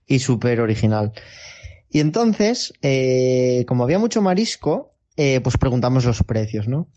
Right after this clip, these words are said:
Y nos hizo mucha, vimos unos cangrejos que tenían muy buena pinta y preguntamos cuánto valían. Claro, porque, joder, al final el marisco, pues también, eh, allí también es caro, ¿no?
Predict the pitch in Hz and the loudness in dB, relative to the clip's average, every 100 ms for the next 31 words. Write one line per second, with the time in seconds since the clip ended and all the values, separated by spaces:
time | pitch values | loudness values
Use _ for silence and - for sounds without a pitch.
0 | _ - - _ 160 156 147 139 135 131 | _ -20 -20 _ 2 4 4 2 2 0
1 | 151 170 175 180 180 170 165 160 160 156 | -2 0 0 0 0 2 2 2 2 2
2 | 151 151 147 143 139 139 _ - - _ | 0 0 0 0 -4 -8 _ -20 -20 _
3 | 143 165 185 190 180 175 170 156 160 190 | 0 2 2 0 0 0 0 0 0 0
4 | 170 156 - - _ _ - 120 123 131 | 0 -2 -4 -12 _ _ -8 -2 0 2
5 | 139 143 135 123 147 160 151 131 202 - | 2 2 0 -2 0 0 0 -4 -6 -12
6 | _ _ _ 151 139 - 117 120 120 135 | _ _ _ 2 2 2 0 0 0 0
7 | 120 110 113 180 107 98 - - 131 127 | 2 2 2 2 0 -4 -8 -4 -2 -2
8 | - 107 101 131 120 107 117 117 123 120 | -2 0 0 0 0 0 0 2 2 2
9 | 117 127 120 - 117 117 120 120 127 127 | 0 -2 -2 0 0 2 2 2 2 0
10 | 127 - - 135 127 120 120 120 123 120 | -4 -16 -4 0 2 2 2 2 2 2
11 | 131 131 120 110 - 110 110 113 170 | 2 2 0 -2 -4 -4 -2 0 -2